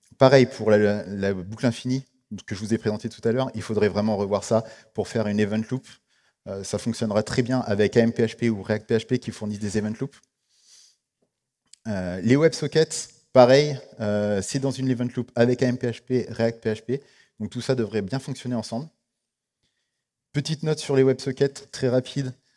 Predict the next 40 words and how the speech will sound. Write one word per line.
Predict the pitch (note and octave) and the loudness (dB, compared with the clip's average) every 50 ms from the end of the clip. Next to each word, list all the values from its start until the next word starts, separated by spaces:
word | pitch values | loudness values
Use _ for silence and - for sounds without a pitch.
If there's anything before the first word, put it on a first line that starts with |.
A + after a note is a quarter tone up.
| _ _ - | _ _ -6
Euh, | - A2+ G#2+ G#2 G2+ G2+ G2 F#2+ F#2+ F#2 | -2 0 0 0 0 0 -2 -4 -4 -6
concrètement, | - - C#3 C#3+ - - A#2 - C3 C3 | -6 -6 -6 -4 0 0 0 0 0 0
les | B2+ G#2+ | 2 4
WebSockets | G#2+ G#2+ - A#2 A2+ - B2 - | 4 2 2 -2 -2 -2 -2 -2
pour | - G#2 | -2 -8
faire | - A#2 | -6 -4
un | G#2+ G2+ | -4 -4
jeu | F#2+ A2+ | -4 -4
vidéo, | G2 G2+ G2 A2 B2 | -4 -4 -4 -4 -6
c'est | B2 - - | -6 -6 -6
pas | - A#2+ A2+ | -4 -4 -4
si | - - A2 | -4 -4 -4
terrible | - A2+ G#2+ - | -2 -2 -2 -2
que | - A2 | -4 -4
ça | - - C#3+ | 0 0 0
parce | - C#3 B2+ | 0 0 -4
que | - - | -6 -6
c'est | G#2+ - G#2 | -8 -8 -8
du | F2+ F#2+ - | -10 -10 -10
T | - - | -6 -6
C | A2+ - B2 A#2 | -4 -2 -4 -4
P. | - A2+ B2 C3+ _ _ _ _ _ _ _ _ _ _ - | -2 -4 -6 -6 _ _ _ _ _ _ _ _ _ _ -10
Donc | G#2 G#2+ G2+ - - | -8 -8 -8 -6 -6
euh, | A2 G#2 G2+ G2 G2 G2 F#2 | -4 -4 -2 -2 -2 -4 -4
peut-être | E2+ - A2+ - C#3 C3 - | -4 -2 0 2 2 2 2
que | C3 | -2
le | A2+ | -6
futur | - - A#2+ - - B2+ | -4 -6 -10 -6 -4 -4
nous | A#2+ A2+ G#2+ A2 | -2 0 2 2
amènera | G#2+ A2 A2 A2 G2+ A2+ A2+ | 2 2 2 4 4 4 4
du | A2 G2+ G2 G2+ G2+ | 4 2 -6 -8 -6
U | G#2+ | -4
D | G#2+ A2+ A2+ | -2 -2 -2
P | A2+ - B2 B2 A#2+ | 0 2 2 2 2
avec | A2 G2+ G2 G2 F#2+ - - | 2 2 0 0 -2 0 -2
WebTransport. | A2 G#2 - - A2+ - - - A#2+ C3 C#3 - | -2 -2 -2 -6 -10 -8 -4 -4 -6 -6 -6 -10
En | A2 G2+ | -10 -10
attendant, | G2 F#2 - - G2 G2 G2+ | -10 -10 -10 -10 -10 -10 -10
c'est | - G#2+ | -10 -12
compliqué. | - G2 F2 - - - F#2+ | -16 -16 -18 -20 -20 -20 -20